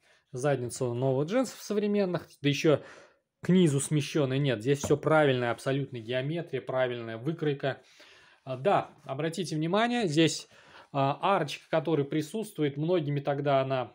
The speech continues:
а, в общем-то, перекопировалась с Levi's, но здесь она своеобразная. Вот этот клинышек-клювик, он уплощенный и своеобразный. А, то же самое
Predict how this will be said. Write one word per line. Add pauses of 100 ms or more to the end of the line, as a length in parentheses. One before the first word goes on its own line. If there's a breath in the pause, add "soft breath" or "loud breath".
а,
в
общем-то, (140)
перекопировалась
с
Levi's,
но
здесь
она
своеобразная. (440 loud breath)
Вот
этот
клинышек-клювик,
он
уплощенный
и
своеобразный. (420 soft breath)
А,
то
же
самое